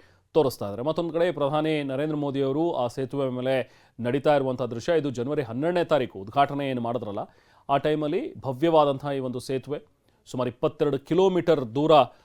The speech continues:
ಇರುವಂಥ ಒಂದು ರಸ್ತೆ ಇದು. ಎರಡು ಗಂಟೆಯ ಒಂದು, ಆ, ಮಾರ್ಗ ಏನಿದೆ, ಅದು ಕೇವಲ ಇಪ್ಪತ್ತು ನಿಮಿಷಕ್ಕೆ ಇಳಿಸಿದ್ದೀವಿ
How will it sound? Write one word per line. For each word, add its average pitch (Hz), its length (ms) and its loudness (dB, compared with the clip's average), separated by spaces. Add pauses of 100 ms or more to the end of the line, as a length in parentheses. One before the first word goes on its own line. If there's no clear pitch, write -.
(380)
ಇರುವಂಥ 139 340 0
ಒಂದು 127 420 2
ರಸ್ತೆ 120 360 -2
ಇದು. 143 180 -2 (760)
ಎರಡು 170 300 6
ಗಂಟೆಯ 160 320 6
ಒಂದು, 147 480 4
ಆ, 120 560 0
ಮಾರ್ಗ 135 300 2
ಏನಿದೆ, 139 340 2
ಅದು 135 180 0
ಕೇವಲ 165 320 0
ಇಪ್ಪತ್ತು 180 440 2
ನಿಮಿಷಕ್ಕೆ 156 440 -4
ಇಳಿಸಿದ್ದೀವಿ 123 640 -4